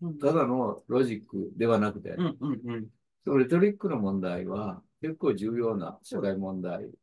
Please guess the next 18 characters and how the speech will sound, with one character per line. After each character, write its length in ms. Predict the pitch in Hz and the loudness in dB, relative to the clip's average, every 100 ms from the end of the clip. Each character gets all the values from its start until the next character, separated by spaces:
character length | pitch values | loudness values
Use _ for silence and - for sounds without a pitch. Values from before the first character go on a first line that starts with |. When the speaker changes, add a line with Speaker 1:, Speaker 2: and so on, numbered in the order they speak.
| _ _ | _ _
Speaker 2:
で 140 | 113 107 | -4 -2
あ 80 | |
り、 100 | 123 | -2
Speaker 1:
そ 60 | 147 | -2
う 40 | |
で 100 | 120 | -2
す。 60 | - _ _ _ _ _ - | -6 _ _ _ _ _ -6
Speaker 2:
え 120 | 117 | -4
ー、 80 | 107 | -2
こ 360 | 127 113 98 - - - 113 | 0 2 2 -2 -8 -4 -2
う、 40 | 104 | 0
人、 340 | 123 131 123 - - | 0 -2 -4 -12 -10
ま 600 | 110 104 92 87 82 - | -4 -2 -2 -2 -6 -10
あ、 40 | - _ _ _ _ _ - - | -16 _ _ _ _ _ -20 -8
人 120 | 123 | -4
々 300 | 110 95 92 | -2 0 0
が、 300 | 110 101 85 - _ _ _ _ _ _ _ _ - | -2 -4 -6 -12 _ _ _ _ _ _ _ _ -10
あ、 220 | 101 101 | -8 -8